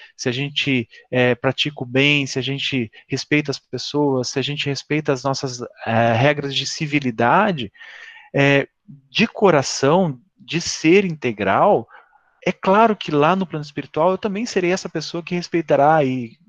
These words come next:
e, e efetuará tudo isso. Mas se eu não sou essa pessoa, se eu sou essa pessoa que respeita só por fora, mas dentro eu não faço, é, é, não tenho esse respeito, né, é, não tenho essa atitude, é óbvio que a minha consciência,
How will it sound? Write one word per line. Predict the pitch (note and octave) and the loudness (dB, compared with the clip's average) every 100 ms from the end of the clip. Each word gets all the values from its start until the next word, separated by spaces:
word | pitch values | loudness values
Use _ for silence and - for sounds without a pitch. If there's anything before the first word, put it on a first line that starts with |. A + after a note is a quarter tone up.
| _ | _
e, | A#2 A#2+ A#2+ A#2+ | -8 -6 -6 -6
e | C3 | -6
efetuará | C3+ - D3+ D3+ D3 D#3 | -4 -6 -2 0 2 0
tudo | F#3+ F3+ | -2 -4
isso. | C3 - - - - - - | -4 -6 -12 -18 -20 -12 0
Mas | F3 F3+ | 2 2
se | - G#3 | 0 2
eu | A3+ | 2
não | F#3+ G3+ D#4 | 4 4 2
sou | - - - F3 C#3 | -4 -6 2 2 4
essa | A#2 A#2 | 0 -6
pessoa, | - G#2 - C#3+ A#2+ | -10 -10 -4 -2 -2
se | - - | -4 -4
eu | C#3+ | -4
sou | - F3 | 0 0
essa | E3+ | 0
pessoa | F3 D3+ - C#3 | -4 -4 -2 -2
que | C#3+ | -2
respeita | C#3 - C#3 | -4 -4 -4
só | C#3 - A3+ | -2 0 0
por | - D#3 | 0 -8
fora, | - - E3 D3 A2+ - - - - - | -6 4 6 8 4 -2 -18 -20 -6 0
mas | C#3 B2 | 0 0
dentro | D#3+ F#3+ G#3 F#3+ | 0 0 0 -4
eu | C3+ | -6
não | B2 | -4
faço, | - C#3+ - B2+ - | -2 -2 -4 -10 -10
é, | - B2+ A2+ B2+ | -6 -4 -2 -4
é, | |
não | B2 C3 | -4 -2
tenho | E3 | -2
esse | E3 - | -2 -2
respeito, | B2+ - - D#3+ E3 _ _ _ - - - | -4 -4 0 0 0 _ _ _ -20 -4 2
né, | B2 D#3 E3+ - - - | 2 2 -2 -12 -20 -4
é, | A#2 A#2 A#2+ | 2 2 2
não | B2+ | -2
tenho | D3+ D#3 | 0 0
essa | D3 C3+ | 0 -2
atitude, | - - - G#3 F3 A#2 - _ _ | -4 -6 -4 -4 -4 -8 -14 _ _
é | - | 2
óbvio | F#3 F3 F3+ C#3+ | 4 4 2 -4
que | C#3+ D3+ | -2 -2
a | |
minha | C#3+ G3 B3 | 2 2 2
consciência, | G#3+ F3 D#3 - D3+ E3 G3+ - - G#2+ | 2 -4 -6 -6 -4 -2 -2 -6 -8 -10